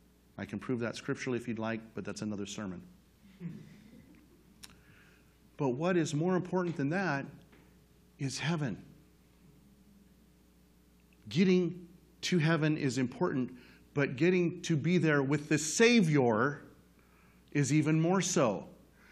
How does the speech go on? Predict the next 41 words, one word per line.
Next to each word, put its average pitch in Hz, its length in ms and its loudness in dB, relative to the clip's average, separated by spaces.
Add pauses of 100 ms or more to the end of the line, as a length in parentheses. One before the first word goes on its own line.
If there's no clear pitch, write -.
(220)
Because 160 320 2
you 170 60 2
know 208 160 0
on 214 140 2
that 175 200 4
day 160 340 4
where 151 220 -4
the 135 80 -2
Bible 143 300 -2
says 139 500 -2
every 135 240 0
knee 131 140 2
will 127 160 -2
bow 120 420 -2
and 110 100 -4
every 117 160 0
tongue 117 200 -6
confess 113 460 -10
that - 80 -12
Jesus 107 320 -6
Christ 110 300 -6
is 104 140 -12
Lord? 110 300 -8 (1700)
They're 156 100 0
not 226 240 2
gonna 226 200 2
be 165 100 4
forced - 800 0 (160)
to 135 100 -6
do 147 200 0
that. 107 320 -2 (520)
The 143 80 0
beauty 185 440 2
of 135 160 2
our 123 100 0
Savior 151 500 4
is 113 120 0
going 131 200 0
to 120 140 0
overtake 127 460 -2
them, 85 260 -6